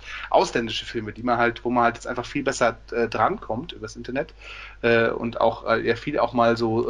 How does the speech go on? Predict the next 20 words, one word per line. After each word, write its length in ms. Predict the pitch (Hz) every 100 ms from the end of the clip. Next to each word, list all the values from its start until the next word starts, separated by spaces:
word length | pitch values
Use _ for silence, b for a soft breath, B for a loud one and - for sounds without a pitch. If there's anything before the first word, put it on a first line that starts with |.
| 113
äh, 40 |
Sachen, 260 | 110 117 127
die 60 |
jetzt 120 | 113 -
zum 80 | 117
Beispiel 240 | - 120
auf 140 | 110
Netflix 420 | 117 - - 120 123
habe 100 | 117
ich 80 |
immer 160 | 131 131
wieder 160 | 131 127
irgendwie 200 | 120 123
eine 80 | 120
Kategorie, 680 | 120 117 113 113 120 127 123 B B B -
ähm, 340 | 113 110 113
ausländische 560 | - 120 139 135 127 135
Filme 340 | - 143 147
quasi. 540 | 143 120 120 135 165 180 B B B B
Ähm, 440 | 117 117 117 117